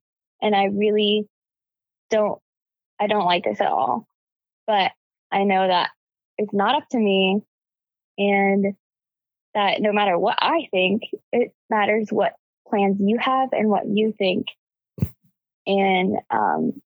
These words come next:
I just had to surrender it that day and tell God, "You know what? I have to trust you because I know this is gonna work out. I just don't see how right now."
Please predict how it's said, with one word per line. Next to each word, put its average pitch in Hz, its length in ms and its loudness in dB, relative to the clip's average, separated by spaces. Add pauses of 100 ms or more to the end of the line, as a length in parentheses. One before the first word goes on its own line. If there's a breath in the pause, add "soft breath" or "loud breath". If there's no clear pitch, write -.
(160)
I 208 160 0
just 220 200 -2
had 196 340 0
to 202 680 0 (440)
surrender 196 480 0
it - 160 -2 (100)
that 190 240 0
day 196 400 0 (640)
and 196 500 0 (1300)
tell 208 200 0
God, 202 240 0
"You 202 80 0
know 202 140 2
what? 233 200 0
I 208 320 2
have 240 260 0
to 240 100 -2
trust 196 340 0
you 202 240 0
because 202 500 0 (640 loud breath)
I 208 120 2
know 226 220 2
this 262 160 -2
is 247 120 0
gonna 233 200 0
work 202 260 0
out. 196 360 0 (260)
I 220 160 0
just 208 260 -2
don't 202 280 0
see 208 160 0
how - 300 0
right - 200 -2
now." 110 360 0